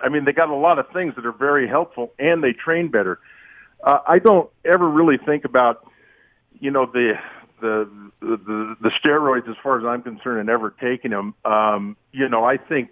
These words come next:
uh, I think we were just part of a generation that didn't understand in, in some aspects just general training methods. We, we didn't have the technology yet.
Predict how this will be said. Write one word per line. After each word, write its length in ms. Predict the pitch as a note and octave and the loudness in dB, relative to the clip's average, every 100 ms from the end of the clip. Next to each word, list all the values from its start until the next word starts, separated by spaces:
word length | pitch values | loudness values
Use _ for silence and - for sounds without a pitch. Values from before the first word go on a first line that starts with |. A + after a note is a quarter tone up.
| A#2+ | -2
uh, 300 | A2+ G#2+ F#2+ | 0 0 0
I 120 | C3+ | 0
think 220 | - E3 | -2 -4
we 140 | B2 A#2+ | -2 -2
were 100 | A2+ | -2
just 220 | A#2+ - | -6 -2
part 180 | C3 A#2+ | 0 0
of 80 | |
a 60 | G#2+ | -4
generation 580 | - A#2 A#2 A#2 A2 A2 | -2 -2 0 0 -2 -10
that 100 | G#2 - | -14 -4
didn't 220 | A#2+ A#2 | -4 -2
understand 600 | A#2+ A#2 G2+ - B2 A#2 | -4 -6 -10 -4 -2 0
in, 100 | G2+ - - | -4 -8 -12
in 120 | G#2 - | -12 -6
some 200 | C3 F#3 | -2 0
aspects 600 | D3+ F#2 - _ G#2+ B2 - | 0 -4 -8 _ -4 -4 -4
just 180 | C3 - - - | -4 -4 -10 -4
general 360 | A#2+ C3 C3 - - | 0 2 0 -2 -2
training 380 | B2 C3+ A#2 | 0 0 0
methods. 400 | A2 C3+ E3+ - - | 0 0 -2 -8 -12
We, 160 | A2 A2 A2 _ _ _ | -12 -12 -14 _ _ _
we 80 | A#2+ | -4
didn't 180 | C3 B2+ | 0 2
have 120 | A#2+ | 0
the 60 | G#2 | -4
technology 720 | - A2+ G#2+ A2 D3+ A#2 G2 | -12 -10 -4 -2 -2 -4 -10
yet. 260 | F2+ F2 | -12 -12